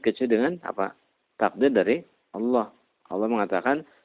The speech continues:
"Ma asaba min musibatin fil ardi wala fi anfusikum illa fi kitabin min qabli an nabra'aha inna dzalika 'ala Allahi yasir." Tidak ada satu,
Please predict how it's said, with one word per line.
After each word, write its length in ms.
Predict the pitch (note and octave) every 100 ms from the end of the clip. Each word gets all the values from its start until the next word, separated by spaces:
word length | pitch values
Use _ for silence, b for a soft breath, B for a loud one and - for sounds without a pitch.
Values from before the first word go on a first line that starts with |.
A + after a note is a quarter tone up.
| -
"Ma 320 | A2 A#2+ G#2 G2
asaba 400 | - B2 A2+ G2+
min 240 | G#2 G#2
musibatin 800 | F#2+ - A2+ A#2 G#2 F#2 F#2+ F2
fil 160 | G#2 E2
ardi 320 | G#2 A2+ A2
wala 320 | G2+ G2 F#2+
fi 240 | - G2+
anfusikum 720 | E2+ G#2 - F#2 G2 - B2+ G2+
illa 320 | G#2 G2 F#2+
fi 240 | G2+ G2
kitabin 680 | F#2 - G2 F#2+ G2 D#3 G3 _ _ _ _
min 240 | G#2 G2 E2+
qabli 320 | A2 G#2+ G#2
an 240 | F#2 F#2+
nabra'aha 720 | F#2+ G2+ G2 E2 D2+ F#2 A#2+ -
inna 320 | G#2 F#2 F2
dzalika 460 | F#2+ G2+ G2+ F#2
'ala 260 | E2+ F2+ F2+
Allahi 400 | F2+ G2 A#2 C#3+ _ _ _ _ _ -
yasir." 640 | D#2+ - A2 A#2 F2 F2+ _ _ _ _ _ _ _ _ -
Tidak 280 | A2 G2 G2 A2+
ada 240 | C#3 - - _ _ _ B B _ - A#2
satu, 560 | A#2+ G#2+ - A#2 G2